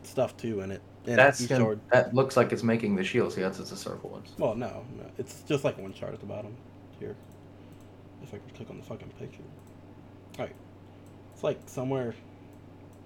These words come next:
Speaker 1: down at the bottom right under his cape. It, uh, you can't really see it on this picture, but if you look it up,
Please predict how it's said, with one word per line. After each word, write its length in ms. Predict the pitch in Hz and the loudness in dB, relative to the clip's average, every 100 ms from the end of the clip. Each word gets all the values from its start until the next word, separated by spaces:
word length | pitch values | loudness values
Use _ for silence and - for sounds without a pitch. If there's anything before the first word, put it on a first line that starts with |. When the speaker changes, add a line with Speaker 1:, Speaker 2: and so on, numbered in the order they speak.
| - - | -20 -12
Speaker 1:
down 340 | 113 110 104 - - - | -8 -8 -8 -12 -14 -10
at 140 | 117 | -6
the 60 | 107 | -6
bottom 520 | 104 110 107 104 98 | -6 -4 -2 -4 -4
right 240 | 101 101 - - | -4 -6 -8 -8
under 320 | 117 107 104 98 | -6 -2 -2 -2
his 240 | 104 - | -6 -8
cape. 260 | - 101 95 - - - - - - - - - - - - - - - - - - - - - | -4 -4 -4 -14 -20 -20 -20 -20 -20 -20 -20 -20 -20 -20 -20 -20 -20 -20 -20 -20 -20 -20 -20 -6
It, 180 | 151 143 - | -4 -4 -4
uh, 100 | 147 147 | -4 -4
you 80 | |
can't 180 | 139 180 | 2 4
really 140 | 180 143 | 4 2
see 180 | - 131 | 2 0
it 80 | |
on 120 | 131 123 | 0 -2
this 120 | 135 | -2
picture, 300 | 143 139 143 | -4 -2 -4
but 160 | 107 | -2
if 120 | 101 - | -4 -4
you 60 | |
look 220 | 104 107 107 | -6 -6 -6
it 80 | |
up, 120 | 101 | -10